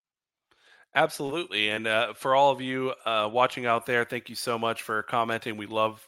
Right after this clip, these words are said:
we, it's so much more fun this year than it was last year 'cause we have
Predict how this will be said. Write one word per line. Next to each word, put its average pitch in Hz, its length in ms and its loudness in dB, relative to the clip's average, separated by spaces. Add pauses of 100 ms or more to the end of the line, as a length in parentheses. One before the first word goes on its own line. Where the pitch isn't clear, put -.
we, 131 280 -4 (520)
it's 151 180 0
so 165 220 8
much 180 220 6
more 143 160 4
fun 127 340 6
this 123 220 2
year 123 140 2
than 120 140 2
it 117 60 2
was 113 200 0
last 110 300 6
year 127 100 -2
'cause 117 180 -12
we 120 140 -4
have 120 280 8